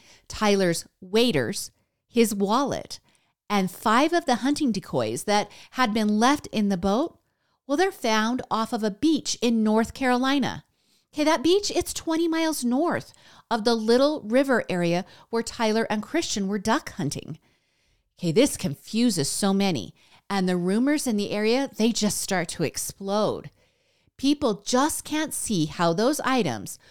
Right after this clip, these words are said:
would naturally be found in that area. They are speculating that someone, maybe a member of the family, or maybe Tyler's wife, or maybe someone who was trying to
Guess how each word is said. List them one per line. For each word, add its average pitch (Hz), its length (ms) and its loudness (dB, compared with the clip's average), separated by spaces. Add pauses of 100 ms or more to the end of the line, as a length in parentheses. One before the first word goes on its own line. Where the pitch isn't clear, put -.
(160)
would 202 200 0
naturally 302 880 0
be 302 180 -2
found 185 600 0
in 254 300 0
that 226 280 0
area. 226 520 -2 (800)
They 311 160 2
are 320 60 4
speculating 240 720 -2
that 196 160 -2
someone, 269 560 -2 (420)
maybe 160 320 -2
a 240 60 2
member 247 260 2
of 269 100 0
the 311 80 -2
family, 277 600 -8 (340)
or 190 140 2
maybe 196 260 2
Tyler's 285 480 -2
wife, 247 540 -4 (360)
or 226 140 2
maybe 240 240 2
someone 277 460 0
who 208 100 -2
was 208 160 2
trying 202 320 -2
to 175 320 -2